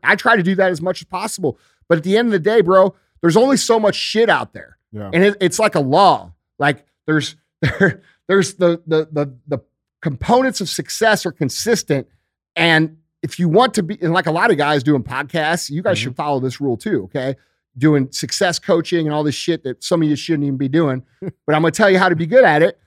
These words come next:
Speaker 1: At least learn the information and teach it in your own voice.
Speaker 2: Mm.
Speaker 1: You know what I'm saying? Try, try, quit trying to, quit missing the opportunity to be,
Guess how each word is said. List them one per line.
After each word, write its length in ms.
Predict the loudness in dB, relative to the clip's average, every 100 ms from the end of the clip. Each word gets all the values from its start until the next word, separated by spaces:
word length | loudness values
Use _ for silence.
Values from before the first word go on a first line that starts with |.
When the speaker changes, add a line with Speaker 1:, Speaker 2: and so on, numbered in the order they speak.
| _ -4
Speaker 1:
At 120 | 0
least 260 | 0 0
learn 340 | 2 4 4 4
the 120 | 0
information 600 | 0 -2 0 0 0 -4
and 80 | -6
teach 240 | -6 -6
it 60 | -6
in 60 |
your 100 | -4 -2
own 140 | -2
voice. 460 | -4 -6 -10 -18 _ -20
Speaker 2:
Mm. 240 | -18 -18 -20 _ _ _ _
Speaker 1:
You 80 | -2
know 60 | -2
what 40 |
I'm 60 | -2
saying? 420 | -2 -2 -2 -4 -6
Try, 180 | -6 -6
try, 280 | -2 -2 -2
quit 220 | -6 -8
trying 240 | -4 -2
to, 140 | -2 -4 _ _ _ _ _ _ _ -6
quit 120 | -2
missing 280 | -2 -2 -2
the 100 | -2
opportunity 560 | -2 -4 -6 -6 -4
to 20 |
be, 160 | -6 -8